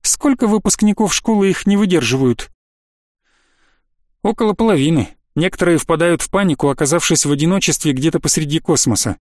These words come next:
Другие не успевают найти неисправность корабля или починить ее в двухнедельный срок, и их снимают с экзамена".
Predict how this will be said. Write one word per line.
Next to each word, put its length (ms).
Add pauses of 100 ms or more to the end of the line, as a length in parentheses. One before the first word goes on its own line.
(400)
Другие 440
не 160
успевают 640
найти 280
неисправность 680
корабля 480 (160)
или 220
починить 560
ее 280
в 100
двухнедельный 680
срок, 360 (260)
и 200
их 100
снимают 540
с 60
экзамена". 480